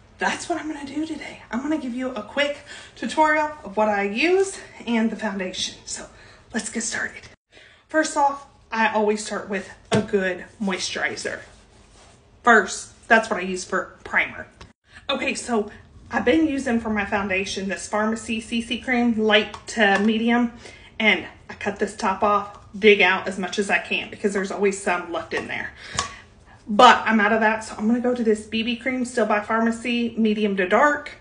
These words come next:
because I spray tan, so we're gonna use this today. Okay, I'm old school. I love this Infallible, uh, foundation powder 'cause that's just kind of what I grew up using powder. But when I'm spray tanned, I use number two twenty sand,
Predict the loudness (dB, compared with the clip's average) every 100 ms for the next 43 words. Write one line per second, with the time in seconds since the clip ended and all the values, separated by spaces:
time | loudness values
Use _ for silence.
0 | -20 -12 -8 -6 -6 -4 -4 -2 -2 -2
1 | -4 -12 -14 -8 -2 -2 -2 -4 -6 -10
2 | -12 -8 -8 -10 -16 _ _ _ _ _
3 | _ _ _ _ _ _ _ _ _ -18
4 | -18 _ -8 -4 2 2 2 0 0 -2
5 | -4 -6 -6 -8 -20 -10 -4 0 0 0
6 | 0 0 0 0 -2 -4 -4 -4 0 2
7 | 4 4 4 4 0 -4 -4 -4 -4 -4
8 | -4 -4 -2 0 0 -2 -4 -8 -8 -8
9 | -8 -10 -4 -2 -2 -4 -8 -4 -4 -4
10 | -4 -6 -4 -4 -2 -2 -4 -2 0 0
11 | -2 -10 -14 -16 -8 4 6 6 2 -2
12 | 0 2 -2 0 2 4 4 2 2 0
13 | 0 0 0 0 0 -2 -4 -4 -2 0
14 | 2 2 0 -2 -4 -4 -4 -2 -4 -6